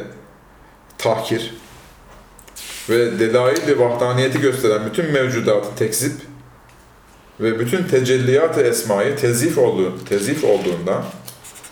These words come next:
bütün kainat ve mevcudat ve esma-i ilahiye namına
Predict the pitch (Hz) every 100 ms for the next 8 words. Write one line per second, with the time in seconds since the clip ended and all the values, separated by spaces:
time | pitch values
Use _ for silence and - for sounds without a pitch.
0 | - - - 110 117 185 202 165 139 131
1 | 156 170 131 117 117 117 117 143 147 -
2 | 101 87 - - - - - - - 117
3 | 107 156 160 139 123 120 120 - 160 131
4 | 107 95 92 110